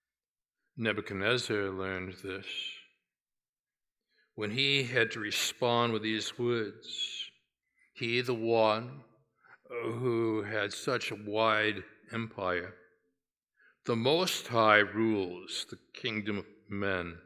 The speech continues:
and gives it to whom he will and sets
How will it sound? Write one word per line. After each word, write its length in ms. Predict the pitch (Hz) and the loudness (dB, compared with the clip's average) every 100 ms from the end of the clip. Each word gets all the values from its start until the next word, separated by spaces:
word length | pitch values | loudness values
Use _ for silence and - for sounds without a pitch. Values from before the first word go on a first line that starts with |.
| _ _ _ _ _ _ _ _ _ 120 | _ _ _ _ _ _ _ _ _ -4
and 180 | 113 | -2
gives 320 | 113 139 143 139 | 4 4 4 -2
it 180 | 131 | -6
to 120 | - 120 | -8 -10
whom 560 | - 127 120 120 113 | -6 -4 -2 -2 -4
he 240 | 110 107 98 | -6 -8 -6
will 560 | 98 101 101 123 143 - - _ _ _ _ _ _ _ _ _ _ _ _ _ - | -2 0 0 -2 -10 -18 -20 _ _ _ _ _ _ _ _ _ _ _ _ _ -10
and 160 | 110 | -8
sets 720 | - - 151 135 - - - | -4 -2 0 -2 -4 -6 -6